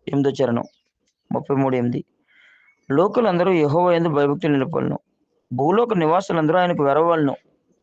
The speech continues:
దేశ, ప్రతి దేశాధ్యక్షుడు కూడా ఆయనకు వెరవాలి. వెరవాలంటే భయపడాలి దేవునికి.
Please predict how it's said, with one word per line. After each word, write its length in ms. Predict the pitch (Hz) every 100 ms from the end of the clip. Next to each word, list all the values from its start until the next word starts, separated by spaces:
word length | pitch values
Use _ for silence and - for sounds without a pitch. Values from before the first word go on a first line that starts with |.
| _ _ _ _ _ _ _ _ _ _ _ _ _ _ -
దేశ, 240 | 143 160 -
ప్రతి 260 | 151 151 190
దేశాధ్యక్షుడు 720 | 147 143 202 185 190 160 147
కూడా 400 | 131 120 127 127 - _ _ _ _ _ _ _ _ _ _ _ _ _ _ _ _ _ _ -
ఆయనకు 280 | 135 147 135
వెరవాలి. 420 | 120 123 123 120
వెరవాలంటే 360 | 123 139 147
భయపడాలి 580 | 135 127 156 151 165 - -
దేవునికి. 440 | 131 120 113 -